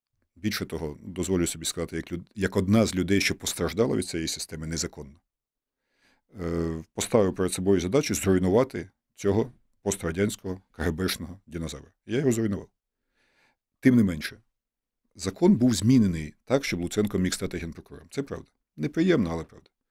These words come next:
Але зараз закон говорить, всі прокурори, включно з заступниками, мають пройти тест. Питання.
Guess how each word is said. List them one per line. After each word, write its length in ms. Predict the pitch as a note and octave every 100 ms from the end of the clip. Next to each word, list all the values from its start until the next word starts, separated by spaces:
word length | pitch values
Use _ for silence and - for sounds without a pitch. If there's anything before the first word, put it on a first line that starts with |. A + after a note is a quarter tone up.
| _ _ _ _
Але 420 | F#2 G2+ A2+ G2+ -
зараз 380 | G2+ C#3+ F3+ C3+
закон 300 | C3 C3 G#2
говорить, 380 | G2 F2 D#2 -
всі 320 | - - E3+
прокурори, 520 | - G2 F2 D2+ -
включно 460 | - - G2+ - G#2
з 40 |
заступниками, 680 | A2+ - G#2 D#2 - D2 D#2+
мають 320 | F#2 C3 C3+
пройти 260 | G2+ -
тест. 320 | F#2+ E2+ - _ _ _ _ _ _
Питання. 420 | - - G2 D2